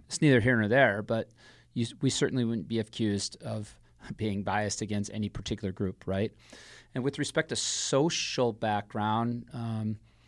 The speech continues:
we don't, we haven't seen any of that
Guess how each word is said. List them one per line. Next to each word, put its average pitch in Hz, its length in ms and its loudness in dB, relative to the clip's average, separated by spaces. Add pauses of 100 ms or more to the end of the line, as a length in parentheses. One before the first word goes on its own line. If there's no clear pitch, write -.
(1200)
we 127 320 4
don't, 147 340 6 (100)
we 127 140 -2
haven't 131 400 2
seen 143 340 0
any 123 240 2
of 110 80 0
that 110 340 0